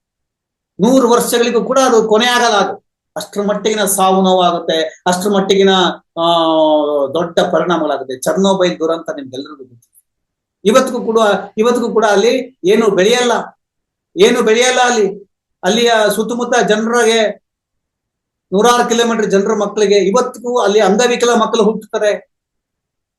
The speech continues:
ಅಲ್ಲಿ ಯಾರು ಆರೋಗ್ಯವಂತರಿಲ್ಲ ಅಲ್ಲಿ. ಆ ಕಂಪನಿಗೆ ಏನಾದ್ರು ಶಿಕ್ಷೆ ಆಯ್ತಾ? ಇವತ್ತಿಗೂ ಆ ಭಾರತದಲ್ಲಿ ಶಿಕ್ಷೆ ಆಗಿಲ್ಲ. ಹಾಗಾದ್ರೆ ಪಾಕಿಸ್ತಾನ ಏನಾದ್ರು ಈ ರೀತಿ ಮಾಡಿದ್ರೆ, ಹುಚ್ಚುಚ್ಚಾಗಿ ಮಾಡಿದ್ರೆ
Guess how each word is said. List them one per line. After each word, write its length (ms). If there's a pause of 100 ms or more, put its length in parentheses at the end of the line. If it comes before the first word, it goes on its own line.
(400)
ಅಲ್ಲಿ 220
ಯಾರು 340
ಆರೋಗ್ಯವಂತರಿಲ್ಲ 760
ಅಲ್ಲಿ. 520 (2000)
ಆ 160
ಕಂಪನಿಗೆ 500
ಏನಾದ್ರು 220
ಶಿಕ್ಷೆ 280
ಆಯ್ತಾ? 500
ಇವತ್ತಿಗೂ 400
ಆ 80
ಭಾರತದಲ್ಲಿ 680 (200)
ಶಿಕ್ಷೆ 240
ಆಗಿಲ್ಲ. 360 (2000)
ಹಾಗಾದ್ರೆ 460
ಪಾಕಿಸ್ತಾನ 500
ಏನಾದ್ರು 300
ಈ 160
ರೀತಿ 220
ಮಾಡಿದ್ರೆ, 460 (960)
ಹುಚ್ಚುಚ್ಚಾಗಿ 760
ಮಾಡಿದ್ರೆ 540